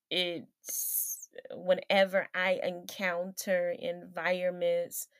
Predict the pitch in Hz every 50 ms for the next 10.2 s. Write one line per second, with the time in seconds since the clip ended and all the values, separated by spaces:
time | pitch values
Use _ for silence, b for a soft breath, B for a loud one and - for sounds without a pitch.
0 | b b b b b b _ - - 165 175 185 175 175 170 - - - 165 170
1 | 170 165 165 165 165 165 165 165 175 175 185 190 196 196 196 185 175 175 - -
2 | - - 185 180 180 175 175 170 170 170 170 165 - - 170 160 160 170 170 180
3 | 196 196 - - 175 175 170 - - 170 165 165 170 170 170 170 170 160 165 165
4 | 165 - 175 170 170 170 170 170 170 175 175 180 180 180 180 175 180 180 170 170
5 | 170 165 170 170 175 - _ _ _ _ _ _ _ _ _ _ _ _ _ _
6 | _ - 165 165 165 165 165 165 160 160 165 165 165 - - 170 165 165 160 _
7 | _ _ _ _ _ _ _ _ _ _ _ _ _ _ _ _ _ _ _ _
8 | _ _ _ _ _ - - _ - 180 180 - - - 185 165 170 180 175 170
9 | 180 175 170 170 170 170 170 165 170 170 165 170 165 - - - - - - -
10 | - - - -